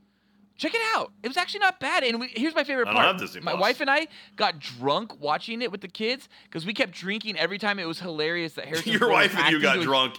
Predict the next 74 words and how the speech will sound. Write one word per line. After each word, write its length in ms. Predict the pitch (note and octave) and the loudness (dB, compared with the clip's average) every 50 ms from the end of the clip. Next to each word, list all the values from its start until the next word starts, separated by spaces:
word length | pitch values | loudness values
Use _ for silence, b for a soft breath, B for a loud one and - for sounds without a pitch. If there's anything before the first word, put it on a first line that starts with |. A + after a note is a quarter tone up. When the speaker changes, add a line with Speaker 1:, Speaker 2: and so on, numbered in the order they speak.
| A2 | -8
Speaker 2:
and 120 | C#3 C3+ B2 | -6 -4 -2
your 120 | A#2 A2+ | -2 -2
kids 300 | A2 - C#3+ C3+ A#2+ G2+ A2+ | 0 -2 -2 -2 -4 -6 -10
did 100 | A2 G2+ | -4 0
not 260 | B2 B2+ B2 F2 E2+ | 2 2 2 0 -4
get 100 | F2 F2 | -10 -12
drunk. 520 | D#2+ E2 E2+ D#2+ E2 E2+ E2 - - - - | -10 -10 -6 -6 -6 -6 -8 -10 -10 -6 -2
<laughs> 440 | C#3+ D3 B2+ C#3 D3+ - - D3+ C#3 | -2 -2 -2 -4 -10 -10 -10 -12 -4
Speaker 1:
No, 140 | E3 F3 E3 | -2 0 2
they 100 | F3+ F3+ | 2 2
did 100 | F3+ F3+ | 2 2
not. 220 | F3 D#3+ C3+ B2 C#3+ | 2 2 2 2 2
Yeah, 160 | D3+ C3+ A#2 B B B B B - | 2 0 0 B B B B B -12
because, 340 | F3+ F#3 G#3 G3+ F3 - - | -4 -2 -2 -2 -2 -4 -2
uh, 220 | - D#3+ D#3 D3 C3 - | 0 0 0 0 -2 -2
we 120 | F#3 A#3 | -6 -6
were 120 | B3+ B3 A3+ | -4 -6 -8
drinking 480 | - G#3 G3+ F3+ F#3+ F#3+ F#3+ F#3 - - | -8 -8 -10 -10 -10 -10 -10 -10 -12 -12
and 100 | - D#3+ | -12 -10
taking 200 | D3+ F#3 D#3+ D#3+ E3 | -8 -8 -10 -8 -8
little 120 | D#3+ D#3 | -8 -8
sips 220 | - - D#3+ - - | -8 -8 -12 -10 -6
of 80 | D#3 | -4
our 60 | D3 G#2+ | -4 -2
eggnog 460 | A#2 C#3 D3+ C#3+ C3 B2 B2 B2 A#2+ | -2 -4 -4 -4 -6 -4 -4 -4 -2
every 220 | C#3 D3+ D#3 D3+ | -4 -4 -4 -4
time, 380 | D3 - D#3+ C#3+ C#3+ C#3 C#3 C3+ B B B B B B - | -4 -4 -2 -2 -2 -2 -4 -6 B B B B B B -2
uh, 260 | B2 B2+ B2 A#2+ A#2 | 0 2 2 2 0
Harrison 340 | G2 A2+ E3 F3 F3 D#3+ E3 D3 | -2 -4 -6 -6 -6 -6 -8 -4
Ford 240 | - D#3+ D#3 D3+ C#3 | -2 -2 -2 0 -2
was 100 | C#3 - | -8 -4
talking 320 | - D#3 C#3+ - D#3 D3 | -4 -4 -4 -4 -6 -8
to 100 | C3+ B2 | -6 -6
a 40 | A#2+ | -6
human 320 | C3+ - - F#3+ F#3 E3+ | -8 -8 -8 -6 -6 -4
Speaker 2:
Interesting. 240 | F3 E3 E3 E3+ E3+ | -4 -6 -6 -6 -4
Speaker 1:
Terry 200 | F#3 E3+ D#3+ D#3 | -4 -2 -4 -4
Speaker 2:
What 40 | C3+ | -4
do 60 | C#3 | 0
you, 120 | D3 D#3 D#3 | 0 2 2
Speaker 1:
Notary, 160 | D3 C3+ D#3 | 2 2 2
Speaker 2:
what 60 | F3 | 2
do 60 | G#3 G#3 | 2 2
you 60 | - | 2
put 180 | - F#3 D3+ | 2 2 2
in 60 | B2 A#2 | 4 4
Speaker 1:
and 100 | A2+ D#3+ | 4 6
it 20 | E3+ | 6
Speaker 2:
eggnog? 140 | F3 F#3+ F#3 | 4 4 4
Speaker 1:
was 120 | F3+ - | 2 2
Speaker 2:
You 60 | E3+ D3+ | 2 0
Speaker 1:
a 40 | |
Speaker 2:
put 60 | A#2 G#2 | 0 4
brandy 320 | A2 B2 C3 D3+ D3+ C#3+ | 4 6 6 6 6 6
or 40 | C#3 | 6
Speaker 1:
dog. 80 | B2 A#2 | 6 4
Speaker 2:
ru-, 40 | A#2+ | 2
Speaker 1:
It 20 | C3 | 0
was 100 | B2+ B2+ | -2 -4
Speaker 2:
you 60 | A#2+ | -4
put, 160 | F#3 E3 D3 | 0 0 -2
Speaker 1:
C 60 | D3+ D#3+ | -2 -4
G 40 | C#3 | -10
dog. 280 | B2+ C3 A2+ G#2+ F#2+ A#2+ | -8 -8 -8 -6 -6 -6
Speaker 2:
you 60 | A#2+ | -4
put 180 | - F3 - | -4 -4 -2
brandy 440 | A2+ A2 A2+ B2+ C#3 C#3+ C#3+ C3+ B2 | 0 2 2 4 2 2 0 0 -2
or 40 | A#2 | 0
you 100 | G2+ F#2+ | 0 -2
put 160 | - - G#2 F2+ | -2 -4 -6 -2
rum 260 | E2+ E2+ E2+ E2+ D#2+ | 0 0 0 0 -2
in 80 | D2 | -8
your 160 | C#2 C2+ C2 C2 | -10 -12 -12 -12
eggnog? 320 | - - - - - - | -14 -16 -18 -18 -20 -20